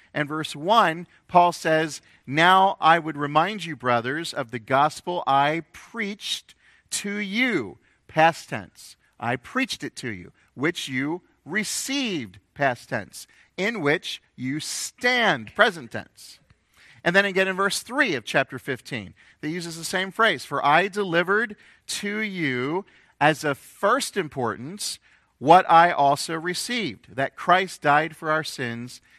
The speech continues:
in accordance with the Scripture." That's what they had heard. Things like that, important things, essential things, the gospel, communion, how to celebrate the Lord's death. What, what were they holding on to?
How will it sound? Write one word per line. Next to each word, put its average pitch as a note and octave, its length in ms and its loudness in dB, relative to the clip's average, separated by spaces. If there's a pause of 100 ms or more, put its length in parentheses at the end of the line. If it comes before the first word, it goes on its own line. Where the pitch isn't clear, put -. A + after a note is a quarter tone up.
(140)
in C#3 140 -8
accordance C#3 580 -8
with A#2+ 220 -14
the C3+ 80 -18
Scripture." - 560 -8 (1040)
That's A3+ 300 8
what A3 100 -8
they G#3 120 2
had F3+ 100 2
heard. C#3 500 0
Things A3+ 340 -8
like F3 260 2
that, B2+ 280 2
important E3 640 -4
things, A2 340 -8
essential F#3 720 -6
things, A2+ 440 -8 (260)
the E3 140 2
gospel, B2+ 960 4 (300)
communion, G3 680 -2
how F3+ 260 2
to F#3 80 -4
celebrate E3+ 720 0 (240)
the D#3 100 -4
Lord's E3 440 -4
death. D#3+ 520 4 (380)
What, F#3 220 -4
what B3 160 6
were C4+ 100 -2
they A#3 120 2
holding A3+ 360 2
on A3+ 280 2
to? G2 320 -8